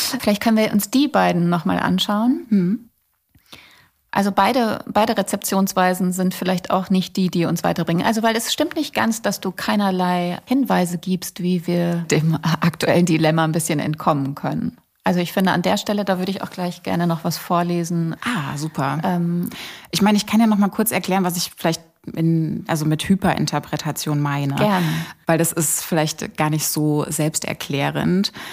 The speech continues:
Speaker 2: Ich glaube, in meinem Buch mache ich so ein bisschen die Unterscheidung zwischen Interpretation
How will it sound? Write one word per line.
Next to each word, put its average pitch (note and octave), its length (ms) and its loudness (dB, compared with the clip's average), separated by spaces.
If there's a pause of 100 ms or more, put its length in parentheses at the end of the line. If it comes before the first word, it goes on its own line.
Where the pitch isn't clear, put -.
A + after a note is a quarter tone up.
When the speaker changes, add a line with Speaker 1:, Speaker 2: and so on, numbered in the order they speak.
(260)
Speaker 2:
Ich - 340 -8
glaube, F#3 760 2 (460)
in D#3 60 0
meinem D#3+ 180 4
Buch F3 160 0
mache E3 140 2
ich D#3 80 -2
so D#3+ 100 0
ein D3+ 60 2
bisschen E3+ 240 2
die D#3 80 0
Unterscheidung D3 880 -2 (240)
zwischen C#3+ 760 -2 (260)
Interpretation D3 1000 -2